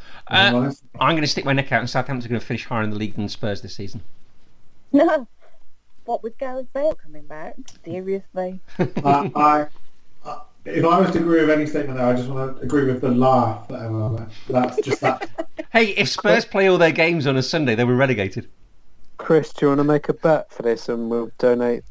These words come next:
Speaker 4: whoever loses donates the money to charity?
Speaker 2: Uh, no, because I don't bet, and people should work harder rather than rely on charity.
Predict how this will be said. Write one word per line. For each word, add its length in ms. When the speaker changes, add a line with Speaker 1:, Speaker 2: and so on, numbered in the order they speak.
Speaker 4:
whoever 280
loses 440
donates 420
the 80
money 240
to 80
charity? 540
Speaker 2:
Uh, 580
no, 560
because 440
I 120
don't 280
bet, 200
and 160
people 220
should 160
work 220
harder 220
rather 160
than 80
rely 200
on 100
charity. 380